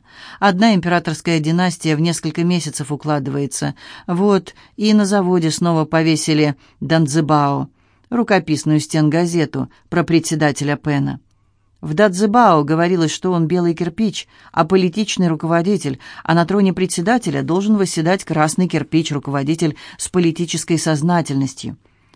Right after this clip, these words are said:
До исправительно-трудового госхоза оставалась одна остановка. Сяо Хуань вдруг заорала: «Тормози, стой!» Водитель невольно ударил по тормозам. Лоточники, которые везли на продажу дыни,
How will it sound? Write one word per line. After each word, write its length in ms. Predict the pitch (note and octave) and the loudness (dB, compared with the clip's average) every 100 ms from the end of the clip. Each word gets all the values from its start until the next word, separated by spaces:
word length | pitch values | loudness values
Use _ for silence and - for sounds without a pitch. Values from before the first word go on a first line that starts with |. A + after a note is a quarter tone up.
| _ - | _ -2
До 180 | D#3+ | 0
исправительно-трудового 1160 | D3+ - E3 D#3 D3 D3 C#3 D3+ D3+ D3 C#3+ C#3 | 0 0 2 2 2 -2 -2 -2 -2 0 0 -2
госхоза 640 | C3+ D3 - G3+ G3 F3 D#3+ - - - | -2 -4 -4 -2 0 0 -2 -12 -14 -6
оставалась 520 | E3+ G3 F#3 E3 D#3+ | -4 -2 0 -2 -2
одна 280 | D3 D3+ D3 | 0 0 0
остановка. 640 | - D3+ C#3+ C3+ - C3+ - _ _ - | -2 -2 -2 -4 -6 -14 -16 _ _ -8
Сяо 320 | - E3+ D#3 | 2 4 4
Хуань 320 | - E3+ D#3+ | 4 2 2
вдруг 240 | C3+ D3+ C3 | 0 -4 -2
заорала: 520 | D#3 D#3 D#3 C#3+ C#3 | 0 2 2 0 -2
«Тормози, 560 | F3 F3+ F#3 F#3+ A3 | -4 -2 -2 -2 -2
стой!» 520 | F3 - A3 G#3 D3 - _ _ _ _ _ | -4 -2 0 0 -2 -6 _ _ _ _ _
Водитель 500 | D#3 F#3 G#3+ E3 D3+ | -2 0 0 0 2
невольно 360 | D#3 D3+ D3+ D3+ | 2 2 2 2
ударил 360 | C#3 D3 C#3 | 0 -2 -2
по 100 | C3+ | -4
тормозам. 640 | C#3+ C#3+ C#3+ C3+ E3+ F3 D#3+ - - - | -6 -2 -2 0 0 0 -2 -12 -20 -4
Лоточники, 800 | F#3 A3 G3+ F3+ - E3+ D#3 D#3+ | 2 2 2 0 0 -4 -2 -2
которые 460 | E3 E3 E3+ D#3+ | -2 -2 0 0
везли 300 | D3+ D3+ D3+ D#3 | 0 -2 0 0
на 100 | D3+ | 0
продажу 480 | D3+ D3+ C#3+ C3+ | -2 -2 -2 -4
дыни, 480 | C#3+ E3+ F3+ E3+ D#3 | -2 0 2 0 -2